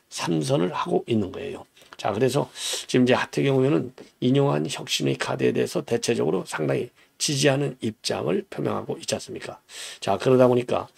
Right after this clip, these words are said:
이번에도 말이죠, 이 그 청년, 어, 특별 배려, 어, 요거와 관련해서, 어, 좀 받아주고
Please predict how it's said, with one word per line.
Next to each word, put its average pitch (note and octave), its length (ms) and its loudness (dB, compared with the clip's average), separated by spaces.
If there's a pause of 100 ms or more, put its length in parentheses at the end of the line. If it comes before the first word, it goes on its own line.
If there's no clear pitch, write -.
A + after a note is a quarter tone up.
(240)
이번에도 B2 540 6
말이죠, G2+ 460 -2 (320)
이 B2 520 0
그 A2 280 -2
청년, D3+ 500 0 (220)
어, F#2 300 -2
특별 - 320 0
배려, G#2 400 0 (240)
어, A2 180 2
요거와 A#2+ 340 4
관련해서, A#2 580 -2 (500)
어, F#2+ 160 0
좀 C3+ 200 2
받아주고 A2+ 580 0